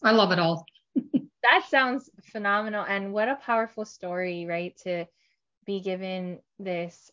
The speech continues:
Speaker 2: opportunity to support your son based on something that you were connected with your whole life. You're saying not, maybe not having a title or name to it, but being, like, truly connected with this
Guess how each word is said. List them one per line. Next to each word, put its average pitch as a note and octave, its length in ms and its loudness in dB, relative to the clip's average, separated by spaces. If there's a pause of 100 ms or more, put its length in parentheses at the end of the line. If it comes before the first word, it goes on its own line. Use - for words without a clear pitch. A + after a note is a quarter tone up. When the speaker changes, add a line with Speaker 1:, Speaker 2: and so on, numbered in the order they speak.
Speaker 2:
opportunity F#3 680 -10
to F#3 120 -12
support F3+ 440 -8
your F3 160 -6
son F3 680 -10
based F3+ 260 -8
on F#3 120 -10
something F#3 280 -12
that F3 200 -12
you F#3+ 440 -6 (300)
were G3 140 -6
connected F3+ 600 -8
with F3 280 -6 (340)
your F#3 160 -10
whole D#3+ 200 -10
life. G#3 360 -2 (280)
You're F3+ 320 -12
saying F3 540 -12
not, F#3+ 380 -6
maybe G#3+ 200 -2
not F#3 220 -2 (260)
having F#3+ 260 -2
a E3 40 -2
title G3+ 440 2
or F#3+ 100 0
name A3+ 400 -2
to G3 120 -4
it, E3 180 -2
but - 260 -6
being, F3 320 -6
like, D#3 220 -8
truly F3+ 260 -8
connected - 500 -16
with - 200 -14
this - 180 -10